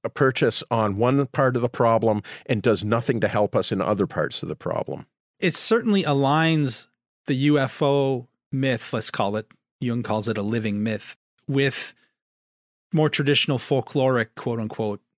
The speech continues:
Speaker 2: beliefs about fairies and such, to whom we are a kind of source of sustenance, right?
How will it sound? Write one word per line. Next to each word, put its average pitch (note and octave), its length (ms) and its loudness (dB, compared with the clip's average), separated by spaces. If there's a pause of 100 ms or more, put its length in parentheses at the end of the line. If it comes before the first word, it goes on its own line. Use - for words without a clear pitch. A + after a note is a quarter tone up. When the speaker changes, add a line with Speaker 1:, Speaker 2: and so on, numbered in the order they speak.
(180)
Speaker 2:
beliefs B2 320 0
about A2+ 180 -2
fairies D#3 440 2
and G#2 100 -6
such, - 420 -10 (460)
to F3 120 2
whom D#3+ 360 4
we D#3 140 4
are E3+ 340 4
a A2 60 0
kind C3+ 180 -2
of A2+ 100 -4
source - 280 -2
of A#2+ 100 -2
sustenance, - 880 -4
right? A2+ 220 -4